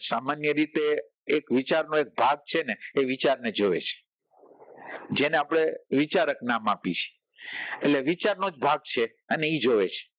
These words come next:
અને એક તમે પોતે ખુદ તમે જે છો ઈ જોવો છો. તો હવે જોનાર કોણ છે ઈ તમારે જ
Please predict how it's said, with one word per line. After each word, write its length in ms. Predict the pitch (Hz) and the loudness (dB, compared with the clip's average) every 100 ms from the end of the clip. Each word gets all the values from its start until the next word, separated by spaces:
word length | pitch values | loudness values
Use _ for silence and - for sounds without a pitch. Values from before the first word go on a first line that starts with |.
| - - - | -18 -8 -2
અને 200 | 156 143 | 0 2
એક 200 | 180 185 _ | 0 -2 _
તમે 220 | 180 185 | -2 -2
પોતે 340 | 185 - - 233 | -2 -2 0 -2
ખુદ 440 | - - 170 117 - _ _ - | -2 -2 0 -2 -4 _ _ -4
તમે 220 | 156 165 | -2 0
જે 200 | 139 160 | 0 0
છો 360 | - - 170 151 - _ - | 0 -2 0 0 -4 _ -2
ઈ 140 | 196 | 0
જોવો 360 | 139 139 117 104 | 2 4 4 2
છો. 180 | 110 - - _ 156 | 0 -2 -6 _ 0
તો 100 | 113 | 2
હવે 200 | 139 165 | 2 0
જોનાર 440 | 120 127 190 190 | 0 2 2 0
કોણ 280 | - 180 175 | 0 0 0
છે 140 | 170 | -2
ઈ 60 | 165 | 0
તમારે 360 | 151 160 | 0 2
જ 40 | 160 | 2